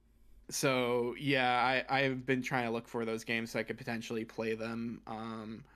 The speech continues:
if not, then I'll just get them for my P S three. I have a P S three still, so. Um, but, uh, cool. Enough of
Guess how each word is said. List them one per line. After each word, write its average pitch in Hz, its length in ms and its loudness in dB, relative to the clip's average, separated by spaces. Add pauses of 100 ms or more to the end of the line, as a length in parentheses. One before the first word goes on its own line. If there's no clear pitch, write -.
(440)
if 160 200 4
not, 131 280 6
then 127 100 4
I'll 120 120 4
just 123 160 -4
get 127 80 4
them 120 120 -2
for 131 100 -6
my 113 100 0
P 113 160 -2
S 110 140 -6
three. 107 440 -6
I 120 60 -2
have 117 180 -4
a 107 40 -10
P 110 160 -6
S 110 120 -8
three 101 220 -8
still, 104 420 -10 (140)
so. 104 320 -10 (540)
Um, 101 340 -6
but, 123 360 4
uh, 123 500 4
cool. 175 320 8
Enough 151 320 4
of 147 520 4